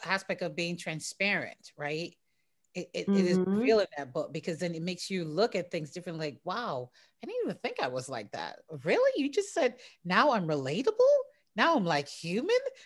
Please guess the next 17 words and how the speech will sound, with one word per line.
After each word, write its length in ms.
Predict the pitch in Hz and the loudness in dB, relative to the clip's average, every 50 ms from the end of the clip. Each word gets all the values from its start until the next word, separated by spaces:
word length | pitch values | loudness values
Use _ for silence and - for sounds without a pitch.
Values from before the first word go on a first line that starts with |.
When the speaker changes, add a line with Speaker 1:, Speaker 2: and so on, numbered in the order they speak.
| _ _ | _ _
Speaker 1:
What 120 | - 440 508 | -2 4 4
was 160 | 453 - 220 | 4 6 6
I 100 | - 302 | 4 4
before?'" 640 | 285 208 269 - - - 453 453 254 190 170 160 185 - - - | 4 4 0 -2 2 6 8 10 10 10 8 6 4 2 4 2
<laughs> 120 | 494 - | 2 2
Speaker 2:
Right? 720 | 220 202 240 202 - 180 214 330 440 494 415 - - - - | 8 8 8 8 10 12 12 12 12 12 8 2 -2 4 8
<laughs> 760 | 339 349 339 262 - - - - - - - - - 571 - | 10 10 10 8 6 -4 -10 -10 -8 -8 -8 -4 2 2 2
Exactly. 1000 | 208 190 - 480 190 180 202 269 339 339 - 220 180 170 170 165 165 170 - - - _ _ _ _ - | 2 4 4 6 8 10 10 10 8 6 4 4 6 6 8 6 4 2 -2 -12 -20 _ _ _ _ 4
And 120 | 233 269 | 8 10
these 180 | 339 427 415 415 | 10 10 10 8
things, 320 | 392 339 311 311 311 - | 8 8 8 8 8 8
you 60 | 302 | 8
know, 160 | 285 285 277 269 277 | 8 8 6 6 6
it, 300 | - - 254 214 - - - _ _ _ _ _ _ _ _ _ _ | 8 10 10 10 10 4 -2 _ _ _ _ _ _ _ _ _ _
it 160 | - 247 247 | 8 8 8
takes 340 | 240 - 294 302 302 302 - | 8 8 8 8 8 6 4
either 560 | 240 214 220 220 220 208 190 185 175 - - | 6 6 6 6 6 4 4 4 2 -2 -8